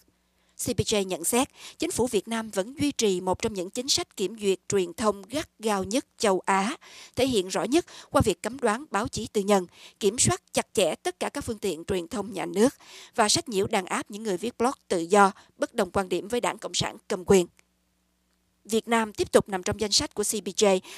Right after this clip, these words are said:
liệt kê các nước đe dọa tự do báo chí trên toàn cầu. C P J nói, xu hướng đáng quan ngại trong năm qua là việc Hà Nội ban hành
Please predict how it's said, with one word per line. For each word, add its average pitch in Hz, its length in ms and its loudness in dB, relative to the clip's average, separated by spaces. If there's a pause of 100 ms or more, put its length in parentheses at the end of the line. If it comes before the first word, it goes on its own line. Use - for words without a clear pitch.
liệt 220 220 4
kê 240 160 -2
các 285 200 -8
nước 302 240 -6
đe 226 100 -2
dọa 180 280 2
tự 170 280 -6
do 196 140 0
báo 202 160 -2
chí 226 360 -6
trên 196 300 0
toàn 185 200 0
cầu. 185 280 8 (720)
C 226 100 0
P - 40 0
J 190 220 2
nói, 196 260 2 (220)
xu 247 200 2
hướng 240 320 -2
đáng 285 260 -6
quan 240 200 -4
ngại 180 180 -4
trong 208 180 -6
năm 202 160 -8
qua 202 240 8 (320)
là 226 100 2
việc 202 200 -2
Hà 208 140 -6
Nội 190 280 0
ban 254 140 -2
hành 185 220 -8